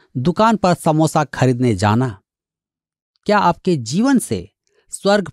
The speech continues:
पाने और नरक त्यागने का प्रदर्शन होता है? आपके जीवन का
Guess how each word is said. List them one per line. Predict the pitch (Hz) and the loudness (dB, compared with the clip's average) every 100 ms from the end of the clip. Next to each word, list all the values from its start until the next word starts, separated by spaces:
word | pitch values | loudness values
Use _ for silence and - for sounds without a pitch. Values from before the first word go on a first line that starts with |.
| - | -2
पाने | 131 139 170 196 _ - | 2 4 2 0 _ -4
और | 156 156 | 0 2
नरक | 131 127 160 127 - 98 101 _ - | 2 2 2 0 -4 -10 -10 _ -2
त्यागने | 160 170 190 190 | 0 2 2 0
का | 156 | 0
प्रदर्शन | - 120 120 - 147 | 0 0 2 0 -4
होता | 110 107 - | -4 -4 -2
है? | 160 170 123 _ _ _ _ _ _ 156 | 0 -2 -8 _ _ _ _ _ _ -2
आपके | 202 - 185 | -2 0 -2
जीवन | 117 - 247 240 | -2 0 2 2
का | - 98 | 2 -2